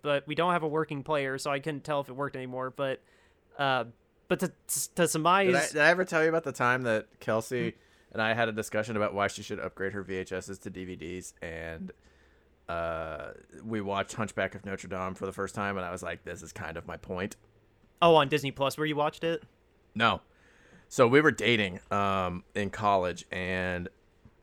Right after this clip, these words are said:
Speaker 2: I was telling her, I was like, "You should really look at, like, upgrading all your Disney movies from V H S to D V D." And she's like, "I don't care about picture and sound like you do." And I was like, "That's not my point. Uh, your tapes are gonna deteriorate and they're gonna snap, and you're not gonna be able to watch your movies." Like, look,
Speaker 1: Yeah.
Speaker 2: I get, I get, I'm really s-, like,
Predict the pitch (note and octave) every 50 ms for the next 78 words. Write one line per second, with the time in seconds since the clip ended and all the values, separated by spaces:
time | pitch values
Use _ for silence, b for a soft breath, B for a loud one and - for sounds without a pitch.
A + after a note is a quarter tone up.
0 | _ _ - G#2+ A#2 - - C3+ C3+ A#2+ G#2+ A2 F#2+ - - G#2+ - F#3+ F3+ F#3
1 | D3+ D3+ D3 C#3 B2 C3 B2+ - A#2+ - A2 G#2 - - G#2+ - - B2 A2+ G#2+
2 | G#2+ - - G2 G2 G2 F#2+ F#2+ F#2+ F#2+ - G2 F#2+ F#2+ F#2 F2+ F#2 F2 - F#2+
3 | F2+ G2 E2 F2+ F2 E2+ - E2+ E2 - E2 E2 D#2 E2+ F2 F#2 F2+ - - -
4 | - - - - - - _ - - B2 E3 F#3+ G#3+ - - D3+ D#3 F#3 F#3 E3+
5 | C#3+ - - E3 E3 - - C#3+ C3+ - - C#3+ E3 E3+ C#3+ B2 A#2 A2+ - B2
6 | A2 A2 A2 G#2+ G#2+ G#2 G2 F#2+ - B B B B B B D#3+ - G#3+ G#3 F#3
7 | F3+ - - - E3 F3 E3 D3 C#3 C#3 - C3+ C3+ A#2 G2+ D3+ D3+ D3+ C3 -
8 | - - D#3 E3+ E3+ - - D#3+ C#3 D3+ D3 C#3 B2+ G#2 C3 - - D3 D#3 D3+
9 | C#3+ C#3+ C#3 C3+ C3 B2 - B2 B2+ B2 A#2+ A2+ - - - D#3 D3 C3+ B2 -
10 | B2+ A2+ A#2 A2+ B2+ B2+ A#2+ - A#2+ A2+ A#2+ A2+ G#2+ G#2+ A2 A2 G#2 - G2 G2
11 | A2 A2+ G2+ G2+ F#2 - G2+ F#2+ F#2+ - b b b b b b b b b b
12 | b b b b b - - D#3 D3 D#3 D3+ C#3 C#3+ C3+ B2+ C#3+ C#3+ C3+ C3+ D#3+
13 | D#3+ D3+ - - - - D3 E3+ F#3 - F#3 F3+ - D#3 D#3+ D3+ D3 C3+ B2+ B2
14 | B2 C3+ C#3+ C#3+ C#3+ C#3+ C#3 C#3+ C#3 B2+ - - - - - A#2 B2+ A#2+ A2 G#2+
15 | G#2 - -